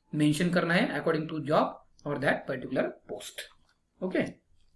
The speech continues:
Next point है format your resume।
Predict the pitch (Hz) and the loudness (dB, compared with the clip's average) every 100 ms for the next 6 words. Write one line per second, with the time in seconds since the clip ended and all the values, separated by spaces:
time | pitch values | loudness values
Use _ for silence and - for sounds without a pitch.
0 | - - - - _ - 190 240 - 196 | -20 -20 -20 -20 _ 4 6 6 6 4
1 | 185 180 247 - _ _ _ - 180 185 | 6 6 4 -2 _ _ _ 2 6 10
2 | 240 240 185 190 247 - _ 143 143 117 | 10 10 8 8 8 0 _ 0 0 -2